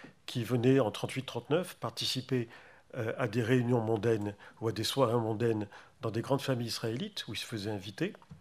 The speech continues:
euh, parce que c'était, bon, c'était des, des, des, des avocats, des hommes d'affaires, enfin bon, c'était en civil, et,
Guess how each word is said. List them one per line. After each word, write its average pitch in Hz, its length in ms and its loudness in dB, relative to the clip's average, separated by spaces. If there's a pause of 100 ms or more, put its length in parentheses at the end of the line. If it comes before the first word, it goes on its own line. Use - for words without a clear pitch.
(680)
euh, 107 120 -4
parce - 180 -6
que 107 80 -6
c'était, 104 320 -4
bon, 101 260 -4
c'était 101 280 -10
des, 90 120 -14 (180)
des, 101 80 -16 (220)
des, 104 140 -18 (220)
des 98 160 -20
avocats, 95 360 -6
des 110 220 -8
hommes 95 120 -6
d'affaires, 127 440 -2
enfin 92 280 -12
bon, 98 120 -14 (420)
c'était - 160 -16
en 92 80 -6
civil, 160 400 -2 (460)
et, 120 320 0